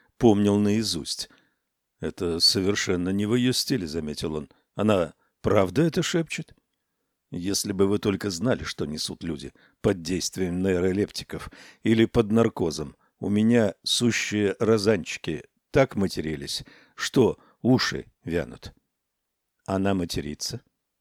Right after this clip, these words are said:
«Я вам сказал, что она читает Корнеля. Ничего удивительного. Как правило, в этом состоянии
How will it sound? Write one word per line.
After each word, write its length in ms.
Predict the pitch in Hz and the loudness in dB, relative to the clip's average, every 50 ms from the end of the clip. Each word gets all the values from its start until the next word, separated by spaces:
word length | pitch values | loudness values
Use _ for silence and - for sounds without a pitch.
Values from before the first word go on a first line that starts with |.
| _ _ _ _ _ | _ _ _ _ _
«Я 220 | - 85 92 98 95 | -6 0 0 2 2
вам 160 | 98 98 98 | 2 0 0
сказал, 420 | - - - 107 95 87 80 69 | -2 0 0 -2 -2 0 -4 -6
что 240 | - - - - 92 | -6 -6 2 4 4
она 160 | 82 78 82 | 4 4 2
читает 500 | - - - - - 80 73 71 - - - _ _ _ | 0 -2 -4 0 0 -2 -2 -2 -6 -12 -16 _ _ _
Корнеля. 540 | _ - 98 98 101 104 98 80 65 64 - _ - - - _ _ - | _ 2 4 6 6 6 6 4 2 -4 -12 _ -20 -20 -20 _ _ 0
Ничего 600 | 127 104 95 - - 127 117 110 117 120 143 - _ | 0 0 2 2 0 2 2 4 2 2 0 -4 _
удивительного. 840 | - 127 113 101 110 104 113 131 120 - 107 78 69 71 71 71 - | 0 0 2 2 2 4 2 2 0 -2 -6 -6 -6 -8 -10 -10 -6
Как 260 | - - 107 - _ | -2 -4 -4 -2 _
правило, 460 | - 101 104 107 107 110 110 117 117 | 0 4 4 6 6 4 4 2 2
в 80 | 98 95 | 2 0
этом 300 | 98 90 - 120 113 117 | 0 0 0 -2 -2 -2
состоянии 800 | - - 123 110 - - - 110 110 110 113 110 110 107 117 120 | -4 -4 -4 -4 -2 0 0 2 2 2 2 2 2 0 -2 -4